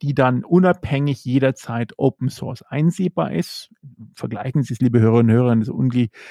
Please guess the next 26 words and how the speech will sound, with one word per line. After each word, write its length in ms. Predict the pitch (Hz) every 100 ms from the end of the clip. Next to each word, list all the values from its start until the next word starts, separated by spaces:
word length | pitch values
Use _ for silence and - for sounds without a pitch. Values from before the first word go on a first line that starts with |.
| - _
ungefähr 500 | 131 131 - 131 113
wie 320 | 120 117 -
die 140 | -
Blockchain 680 | 117 127 - - 127 123 123
und 260 | - 123 -
eben 280 | 123 117
die 220 | - 120 110
Kryptowährung, 920 | - 156 - 170 175 180 175 190 185
wo 120 | 127
Sie 160 | 117 113
auch 380 | - 139 135 -
sehen 340 | 110 127 131
können, 320 | 135 127 127 113
wer 220 | 127 120
wann 220 | 117 120
was 260 | 120 120 -
wie 120 | 127
gemacht 420 | 110 113 139 -
hat. 180 | 147 143 _
Und 240 | 135 117
dort 300 | 135 170 185 -
in 160 | 180
dieser 260 | 160 139 135
Meta-Analyse 880 | 131 139 147 139 135 135 139 131 -
jedes 480 | 120 131 233 247 -
Bild 640 | 156 156 254 294 - -